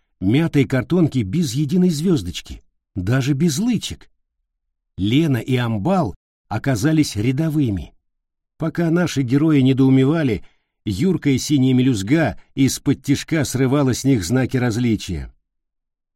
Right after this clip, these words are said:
Такая же участь постигла и прочих жёлтых.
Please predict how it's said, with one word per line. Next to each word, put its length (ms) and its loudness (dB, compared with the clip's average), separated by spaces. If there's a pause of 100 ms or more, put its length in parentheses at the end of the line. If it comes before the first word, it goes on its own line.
(120)
Такая 420 0
же 160 4
участь 460 2
постигла 500 0
и 260 2
прочих 520 0
жёлтых. 580 -4